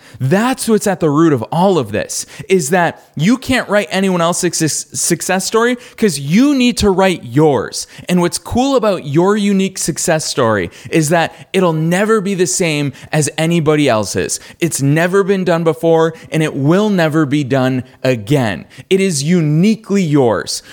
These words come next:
which means you need to go out and try things. Go out,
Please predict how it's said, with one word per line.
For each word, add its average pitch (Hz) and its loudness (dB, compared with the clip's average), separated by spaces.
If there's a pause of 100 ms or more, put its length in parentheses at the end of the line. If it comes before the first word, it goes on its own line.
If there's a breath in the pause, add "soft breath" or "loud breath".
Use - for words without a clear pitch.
which 165 0
means 151 -2
you 156 2
need 226 0
to 196 0
go 180 0
out 165 -2 (240 loud breath)
and 139 0
try 123 -2
things. - -8 (840)
Go 190 2
out, 165 2